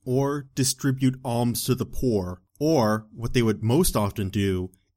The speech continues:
is create whole new holidays in which people didn't need to go to work, because Romans didn't really have weekends,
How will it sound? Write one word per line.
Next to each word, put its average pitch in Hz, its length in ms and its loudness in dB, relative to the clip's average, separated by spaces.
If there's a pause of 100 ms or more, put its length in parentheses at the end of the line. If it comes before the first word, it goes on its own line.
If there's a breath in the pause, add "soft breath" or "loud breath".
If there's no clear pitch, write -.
is 127 140 0
create 131 460 0
whole 165 420 -2
new 170 180 -2
holidays 131 800 -4
in 110 80 -8
which 107 240 -8
people 139 320 -4
didn't 120 300 -4
need 110 200 -4
to 117 80 -4
go 98 160 0
to 95 80 -2
work, 98 400 -2 (440)
because 120 440 2
Romans 143 480 2
didn't 131 280 0
really 127 300 4
have 110 200 0
weekends, 98 800 -2